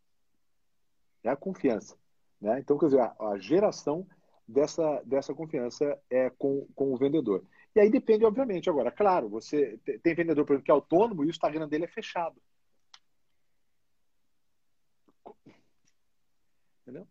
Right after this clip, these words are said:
Outra pesquisa do próprio LinkedIn, né? Oitenta e dois por cento dos compradores disseram que se sente, é, com,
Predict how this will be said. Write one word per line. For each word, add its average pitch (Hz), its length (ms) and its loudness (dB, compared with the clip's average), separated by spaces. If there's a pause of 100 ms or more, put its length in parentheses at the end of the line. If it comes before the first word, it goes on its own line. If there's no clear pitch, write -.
(440)
Outra 139 180 -2
pesquisa 170 320 0
do 165 80 -2
próprio 160 280 4
LinkedIn, 156 500 2
né? 139 220 -4 (160)
Oitenta 190 520 6
e 165 40 8
dois 156 160 6
por - 140 -4
cento 147 140 -4
dos 139 100 -8
compradores 139 480 2
disseram 151 320 2
que 160 140 -6
se 151 120 -6
sente, 156 380 -4 (240)
é, 127 180 4
com, 135 240 -4